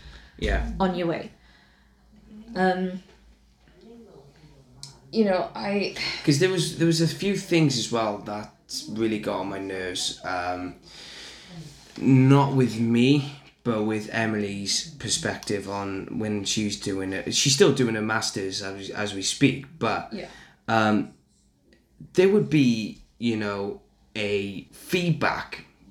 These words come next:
Speaker 1: and a mark, and the
Speaker 2: Mm.
Speaker 1: feedback would be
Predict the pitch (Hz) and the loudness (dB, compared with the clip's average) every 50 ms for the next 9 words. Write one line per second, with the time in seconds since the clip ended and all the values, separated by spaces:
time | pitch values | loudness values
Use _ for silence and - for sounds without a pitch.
0 | - - - - - - - - - 113 113 113 110 110 110 110 107 - - 110 | -20 -20 -20 -20 -20 -20 -20 -8 -4 -2 0 2 2 2 2 0 0 0 0 2
1 | 110 110 113 117 135 147 - - - - - - _ _ _ _ _ - 220 202 | 2 4 6 4 4 2 0 -6 -10 -12 -14 -16 _ _ _ _ _ -6 0 2
2 | 131 131 - - - 226 226 190 - - 98 - - 117 107 - 120 113 107 104 | 2 2 2 2 4 4 4 4 4 0 -2 -2 -4 -4 2 2 2 2 2 0
3 | 104 104 | -4 -6